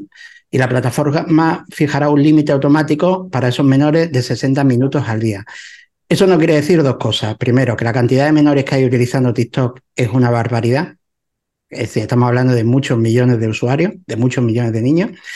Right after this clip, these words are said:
Y segundo, si el propio TikTok quiere limitar su aplicación a sesenta minutos al día,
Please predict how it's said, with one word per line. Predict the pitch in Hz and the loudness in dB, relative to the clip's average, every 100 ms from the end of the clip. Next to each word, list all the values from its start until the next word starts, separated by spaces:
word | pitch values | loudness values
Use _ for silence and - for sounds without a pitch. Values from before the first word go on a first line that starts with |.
| - - | -16 -12
Y | - | -4
segundo, | 135 131 139 127 | 0 2 2 2
si | 117 | 2
el | 135 | 0
propio | - - 226 | 0 2 2
TikTok | 180 165 170 151 | 2 0 0 0
quiere | 151 143 131 135 _ _ | 2 2 0 -6 _ _
limitar | - 131 127 123 143 135 123 - _ _ | -2 2 4 2 2 -2 -4 -12 _ _
su | - 143 | -4 -2
aplicación | 117 123 123 123 - 135 123 113 - - - - | 0 -2 -2 -4 -2 0 0 -2 -8 -20 -20 -12
a | - | -6
sesenta | 123 123 135 135 | -4 -2 0 0
minutos | 127 120 131 135 | 2 0 0 0
al | 123 | 0
día, | 131 180 208 | 2 2 0